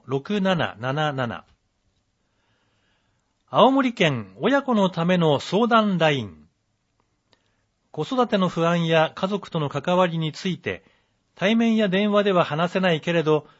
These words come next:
エスエヌエスなら相談できるかもしれません。秘密は守られますので、安心してご相談ください。問い合わせ、県子ども未来課。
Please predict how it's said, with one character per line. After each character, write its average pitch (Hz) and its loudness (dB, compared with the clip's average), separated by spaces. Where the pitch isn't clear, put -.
エ 101 -10
ス 151 -10
エ 190 0
ヌ 202 -2
エ 214 -2
ス 208 -12
な 226 -2
ら 208 0
相 170 -4
談 175 -2
で 160 -6
き 220 -4
る 196 -2
か 226 -2
も 202 2
し - -6
れ 127 -2
ま 120 -4
せ 107 -10
ん。 98 -12
秘 - -6
密 240 0
は 233 6
守 196 2
ら 226 4
れ 220 0
ま 214 0
す 196 -8
の 170 0
で、 160 2
安 185 -2
心 208 -2
し - -8
て 202 0
ご 123 -8
相 135 -4
談 131 -4
く 135 -10
だ 127 -6
さ 123 -2
い。 - -14
問 196 -2
い 202 2
合 185 2
わ 180 2
せ、 - -4
県 180 0
子 - -6
ど 226 0
も 214 2
未 147 -2
来 151 0
課。 - -6